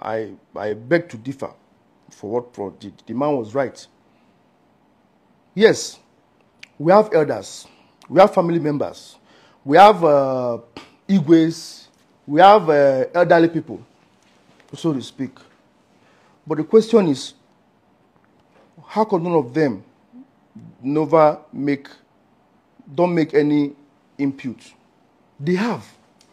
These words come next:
Our Igwe of our village have. Prominent members have. Our cousins and aunties, our aunties, all of them, uncles, all of them have. Peter doesn't listen to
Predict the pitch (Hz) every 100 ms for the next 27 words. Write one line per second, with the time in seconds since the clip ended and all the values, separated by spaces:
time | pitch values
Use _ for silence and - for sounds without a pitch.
0 | _ _ _ _ _ _ _ _ _ _
1 | 147 147 208 214 214 - 135 170 185 123
2 | 139 120 - _ _ _ _ _ _ _
3 | - - 254 254 262 240 220 190 151 -
4 | 143 107 - _ _ _ - - - 180
5 | 185 262 254 220 185 196 202 185 143 -
6 | - 175 175 233 254 - 170 - 240 277
7 | 214 143 220 165 233 240 175 - 254 202
8 | 208 196 160 143 - - _ _ _ -
9 | _ _ _ - 247 247 240 247 _ -
10 | 190 175 196 190 151 160 165 180 170 -